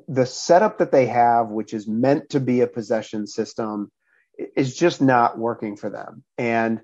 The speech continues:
they, they, they, this team made their bones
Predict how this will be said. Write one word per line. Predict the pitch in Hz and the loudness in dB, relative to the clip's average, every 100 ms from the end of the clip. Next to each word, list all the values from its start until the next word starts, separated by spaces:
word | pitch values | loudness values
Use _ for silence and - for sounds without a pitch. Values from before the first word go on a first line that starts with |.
| _ _ _ _ _ | _ _ _ _ _
they, | 117 147 165 180 180 | 0 4 6 6 4
they, | 143 196 180 - | 2 0 0 0
they, | 196 220 240 - | 0 0 -6 -6
this | 247 - | -10 0
team | 269 247 175 | 2 4 6
made | 170 165 | 6 6
their | 160 | 4
bones | 135 127 110 107 107 - | 4 2 2 -2 -12 -20